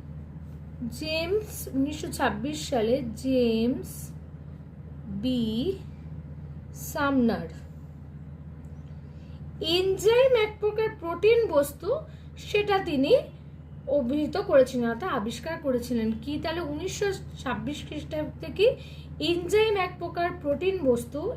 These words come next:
এটাকে আব-, আবিষ্কার করেছিলেন জেমস বি সামনার।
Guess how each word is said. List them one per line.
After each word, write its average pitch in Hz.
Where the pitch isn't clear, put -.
এটাকে 330
আব-, 262
আবিষ্কার 240
করেছিলেন 294
জেমস 254
বি 277
সামনার। 202